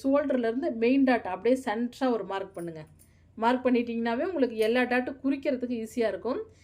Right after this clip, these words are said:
இப்போ இந்த இடத்துல இருந்து சரியா ஒரு ஒன்றரை இன்ச் கம்மி பண்ணி ஒரு மார்க் பண்ணுங்க சென்டரா அப்படி.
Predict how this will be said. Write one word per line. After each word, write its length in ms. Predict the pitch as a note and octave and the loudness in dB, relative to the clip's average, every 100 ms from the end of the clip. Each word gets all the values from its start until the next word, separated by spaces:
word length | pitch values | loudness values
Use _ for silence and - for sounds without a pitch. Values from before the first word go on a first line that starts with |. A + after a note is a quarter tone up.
| - | -12
இப்போ 200 | C4+ C4 | -4 4
இந்த 340 | C4+ D4 D4 C#4 | 4 4 4 4
இடத்துல 320 | C4 C4+ D4+ | 4 2 2
இருந்து 440 | A#3 A#3+ B3+ G#4 | 2 2 2 2
சரியா 400 | - C4 B3 C#4 | 0 0 2 4
ஒரு 180 | C#4+ A3+ | 4 2
ஒன்றரை 400 | G#3+ A#3+ C4 C4 | 2 2 2 2
இன்ச் 160 | C4+ A#3+ | 0 -4
கம்மி 240 | G#3+ B3 | -2 -2
பண்ணி 180 | A3 B3+ | -2 -2
ஒரு 200 | E4 A3 | 0 -2
மார்க் 300 | G#3+ A3 - | -2 -4 -4
பண்ணுங்க 320 | F#3+ F#3 E3+ E3+ | -10 -8 -10 -6
சென்டரா 280 | F#3 F3+ F3+ | -6 -6 -8
அப்படி. 320 | F3 E3 | -8 -10